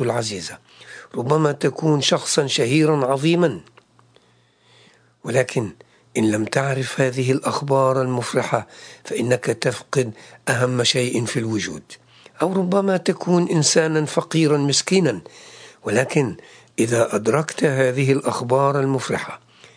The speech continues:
هذا الإنجيل، إنجيل الله، إنجيل المسيح، إنجيل النعمة، فإنك تحصل على غنى حقيقي، غنى أبدي، على ثروة لا تضيع منك أبدًا،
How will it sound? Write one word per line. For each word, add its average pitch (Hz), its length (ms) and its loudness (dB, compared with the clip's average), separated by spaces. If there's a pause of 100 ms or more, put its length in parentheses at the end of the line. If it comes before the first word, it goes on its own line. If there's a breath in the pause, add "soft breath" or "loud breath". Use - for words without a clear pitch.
(120)
هذا 131 280 0
الإنجيل، 123 840 0 (460 loud breath)
إنجيل 117 380 2
الله، 110 420 0 (580 loud breath)
إنجيل 113 380 0
المسيح، 110 680 -2 (380 loud breath)
إنجيل 139 380 0
النعمة، 92 680 -2 (440 loud breath)
فإنك - 440 0
تحصل 131 580 -2
على 110 320 2
غنى 151 360 2
حقيقي، 139 640 -2 (540 loud breath)
غنى 139 480 2
أبدي، 110 600 0 (480 loud breath)
على 120 240 2
ثروة 165 460 2
لا 156 160 2
تضيع 151 480 2
منك 160 340 2
أبدًا، 143 640 0